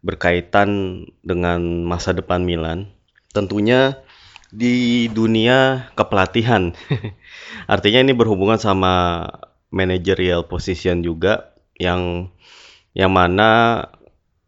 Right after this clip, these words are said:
keputusan ini tuh bakal kayak berpengaruh banget sama jalannya Milan gitu loh. Dan <clears throat> kalau baca beritanya, ini sebenarnya sih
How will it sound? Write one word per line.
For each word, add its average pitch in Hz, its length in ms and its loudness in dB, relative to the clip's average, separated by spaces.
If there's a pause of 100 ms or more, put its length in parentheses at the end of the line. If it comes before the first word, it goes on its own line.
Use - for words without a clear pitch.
keputusan 101 640 0
ini 113 160 2
tuh 127 160 -2
bakal 110 560 2
kayak 90 400 0
berpengaruh 90 580 -8
banget 92 300 -6
sama 82 560 -12 (480)
jalannya 87 480 0
Milan 87 560 -4
gitu 80 240 -8
loh. 78 240 -14 (1040)
Dan 101 480 0 (160)
<clears throat> - 560 -14
kalau 104 160 4
baca 98 640 2 (140)
beritanya, 101 800 -2 (320)
ini 110 240 -4
sebenarnya 98 480 -2
sih 156 320 -6